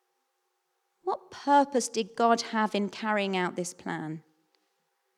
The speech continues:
His purpose was to restore the relationship between God and humanity, to demonstrate that God has the power to save. Only God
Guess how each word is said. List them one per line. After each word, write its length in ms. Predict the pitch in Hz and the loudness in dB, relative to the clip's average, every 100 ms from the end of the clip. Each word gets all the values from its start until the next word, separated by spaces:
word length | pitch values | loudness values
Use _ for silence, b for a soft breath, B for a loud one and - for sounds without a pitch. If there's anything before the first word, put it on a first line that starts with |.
| _ _ _ _ _ _ _ _ | _ _ _ _ _ _ _ _
His 160 | 262 | -8
purpose 580 | - - 302 302 262 - | -6 2 4 6 4 4
was 160 | 247 - | 2 2
to 140 | 254 | 0
restore 680 | 233 240 - - 285 269 262 | 2 2 2 2 4 4 6
the 120 | 254 | 4
relationship 960 | 233 247 240 233 - 220 - 196 185 - | 4 2 2 2 -2 -2 -2 -2 -2 -4
between 400 | 180 - 202 196 | -4 -2 0 4
God 400 | 202 190 185 - B B B B | 4 6 4 -2 B B B B
and 160 | 196 | -2
humanity, 920 | - 196 190 185 175 - 170 160 170 - _ _ _ _ _ _ _ _ _ _ _ _ _ _ | -2 -2 -2 -2 -4 -6 -6 -6 -6 -12 _ _ _ _ _ _ _ _ _ _ _ _ _ _
to 100 | 262 | 0
demonstrate 680 | 262 311 302 285 - 277 269 | 6 6 6 4 6 4 4
that 220 | 226 226 | 0 2
God 560 | 269 254 240 226 202 196 _ _ _ _ _ _ _ | 4 8 6 4 -2 -14 _ _ _ _ _ _ _
has 220 | - 220 - | -2 -2 -2
the 80 | |
power 320 | - 208 196 185 | -6 -6 -4 -4
to 120 | 180 | -6
save. 680 | - 90 113 - - - - _ _ _ _ _ | -8 -8 -12 -12 -16 -20 -20 _ _ _ _ _
Only 300 | 262 247 220 | 2 4 2
God 360 | 196 170 170 170 | 0 -4 -4 -8